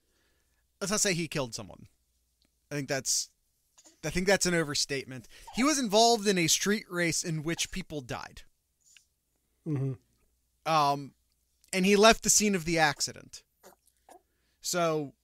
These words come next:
Speaker 1: there's nuance there. Um, you, I think everyone probably remembers, it wasn't that long ago, uh, Georgia, uh, I think it was a couple Georgia football, uh, football players died.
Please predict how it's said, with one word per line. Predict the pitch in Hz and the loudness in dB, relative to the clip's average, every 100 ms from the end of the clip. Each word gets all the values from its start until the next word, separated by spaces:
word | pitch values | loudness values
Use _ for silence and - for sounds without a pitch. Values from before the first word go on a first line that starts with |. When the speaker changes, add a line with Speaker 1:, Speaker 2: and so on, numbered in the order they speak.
| _ _ _ | _ _ _
Speaker 1:
there's | 160 208 156 | 4 4 6
nuance | 190 180 135 113 - | 4 2 0 -4 -6
there. | - 110 92 95 _ _ _ _ | -6 -8 -10 -14 _ _ _ _
Um, | 135 131 123 120 - 175 | -4 -4 -4 -8 -14 -16
you, | 175 175 | -8 -4
I | 175 | -2
think | 185 175 | -2 -2
everyone | 160 160 156 156 147 | -2 -2 -2 -2 -4
probably | 131 156 147 147 147 | -6 -8 -8 -10 -10
remembers, | 143 139 151 160 147 | -8 -8 -10 -10 -10
it | 143 | -8
wasn't | 147 147 | -8 -8
that | 127 | -6
long | 147 143 | -4 -6
ago, | 131 139 139 139 135 | -6 -4 -2 -2 -4
uh, | 131 | -6
Georgia, | 120 139 135 131 127 127 117 _ _ _ | -8 -8 -6 -8 -8 -10 -14 _ _ _
uh, | 139 120 113 | -12 -10 -8
I | |
think | 123 156 | -12 -16
it | |
was | 151 131 | -14 -14
a | 104 | -8
couple | 151 170 156 | -8 -8 -10
Georgia | 147 160 151 147 | -8 -8 -8 -10
football, | 156 - - _ _ - - - _ | -10 -14 -20 _ _ -10 -10 -12 _
uh, | 139 131 123 | -10 -8 -10
football | 156 151 | -10 -10
players | - 156 151 139 | -8 -6 -6 -8
died. | - 139 143 143 143 135 | -6 -2 -2 -2 -4 -6